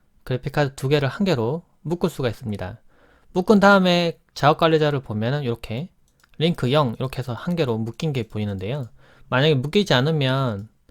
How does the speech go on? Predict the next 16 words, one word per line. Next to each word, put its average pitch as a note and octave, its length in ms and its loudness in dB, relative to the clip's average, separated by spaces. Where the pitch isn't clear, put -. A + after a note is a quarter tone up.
엔비디아 D3 560 0
제어판 B2+ 380 0
설정에서 C#3 760 -4
에스알, C#3+ 380 -4
에스엘아이 D3 680 2
설정에서 D#3+ 680 -4
성능 G#3+ 380 4
극대화로 A#2 1000 -6
연결시키면은 C#3 840 -2
두 C3 140 -6
개를 B2 220 -2
한 F#3+ 180 -2
개로 C3 340 -2
사용할 D#3 300 -4
수가 C3 140 -4
있습니다. G2 500 -8